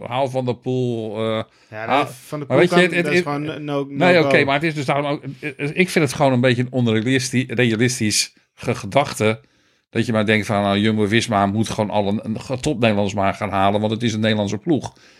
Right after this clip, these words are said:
Speaker 1: Ja, ik vind die gedachte gewoon een beetje vreemd.
Speaker 2: Dat is an-, dat is, kijk, we zijn geen Nederla-, Jumbo-Visma is geen Nederlands elftal. Jumbo-Visma is een internationale
Speaker 1: Nationale
Speaker 2: top-,
Speaker 1: wielerploeg.
Speaker 2: topwielerploeg. En die moet dan ook gewoon zorgen dat ze een internationale topwielerploeg blijven.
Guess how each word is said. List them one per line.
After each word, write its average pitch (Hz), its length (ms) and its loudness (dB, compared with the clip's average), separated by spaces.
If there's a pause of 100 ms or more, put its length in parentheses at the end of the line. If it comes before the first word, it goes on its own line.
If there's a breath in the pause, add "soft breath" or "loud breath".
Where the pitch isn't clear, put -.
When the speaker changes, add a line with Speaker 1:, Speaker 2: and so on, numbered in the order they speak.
(140 soft breath)
Speaker 1:
Ja, 101 120 0
ik 123 120 4
vind 143 160 2
die 135 100 4
gedachte 135 420 0
gewoon 92 240 0
een 92 60 -2
beetje 87 260 -2
vreemd. 95 220 0
Speaker 2:
Dat 156 100 4
is 127 60 0
an-, 156 220 0
dat 151 140 2
is, 131 140 -4
kijk, 147 180 2
we 139 80 -4
zijn 151 140 4
geen 147 120 0
Nederla-, 147 460 -2
Jumbo-Visma 147 560 0
is 135 100 -2
geen 139 120 -2
Nederlands 135 300 0
elftal. 131 340 0
Jumbo-Visma 135 560 -2
is 131 140 -2
een 127 240 -4
internationale 139 520 -2
Speaker 1:
Nationale 123 200 4
Speaker 2:
top-, 165 80 6
Speaker 1:
wielerploeg. 135 340 4 (100)
Speaker 2:
topwielerploeg. 135 680 -2 (360 loud breath)
En 135 140 0
die 139 140 2
moet 147 180 0
dan 139 180 2
ook 147 200 2
gewoon 131 360 0
zorgen 139 400 0
dat 123 140 -4
ze 135 80 -4
een 127 100 -2
internationale 123 600 -2
topwielerploeg 127 640 -2 (260)
blijven. 131 840 0